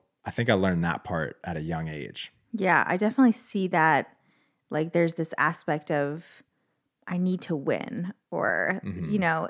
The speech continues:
Speaker 2: and it's not about winning. It's, like, not losing. Like, j-, I just don't wanna lose. I
Speaker 1: I
Speaker 2: wanna
Speaker 1: think
Speaker 2: be
Speaker 1: it's
Speaker 2: on
Speaker 1: that,
Speaker 2: top.
Speaker 1: yeah.
Speaker 2: And we just watched The Fittest documentary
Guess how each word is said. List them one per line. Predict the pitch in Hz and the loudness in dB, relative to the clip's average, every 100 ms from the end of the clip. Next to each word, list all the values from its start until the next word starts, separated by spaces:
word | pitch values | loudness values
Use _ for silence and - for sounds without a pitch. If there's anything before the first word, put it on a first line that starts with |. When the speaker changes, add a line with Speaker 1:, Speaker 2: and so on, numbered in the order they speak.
| - | -4
Speaker 2:
and | 190 | -2
it's | 185 - | 0 2
not | 196 190 | 4 6
about | 190 160 107 | 6 4 2
winning. | 170 165 156 151 | 0 0 0 -2
It's, | 151 | -4
like, | 160 160 | -4 0
not | 175 165 151 - - | 2 4 4 2 -4
losing. | - - - - 175 | -8 -8 -10 -10 -8
Like, | - 180 - - 190 | -4 -4 -4 -10 -4
j-, | - - | 0 2
I | |
just | 190 180 - - | 0 0 -4 4
don't | 196 185 180 | 6 6 4
wanna | 180 170 | 2 4
lose. | 170 165 165 165 170 - - | 6 8 8 6 2 -4 2
I | 151 | 6
Speaker 1:
I | |
Speaker 2:
wanna | 165 185 | 6 6
Speaker 1:
think | 190 | 6
Speaker 2:
be | 190 | 6
Speaker 1:
it's | |
Speaker 2:
on | 180 | 4
Speaker 1:
that, | 180 160 | 4 2
Speaker 2:
top. | 165 156 151 | 4 6 4
Speaker 1:
yeah. | 156 - - - _ _ | 2 -8 -20 -20 _ _
Speaker 2:
And | 185 175 165 160 156 160 - - _ _ _ | 2 4 6 4 0 -4 -10 -20 _ _ _
we | 214 208 | 2 4
just | 185 196 202 247 | 8 6 6 4
watched | 240 - | 2 2
The | 196 | 0
Fittest | 190 185 - | 4 4 4
documentary | - 160 151 175 - 95 71 220 | 0 0 -2 -2 -2 -2 -2 -4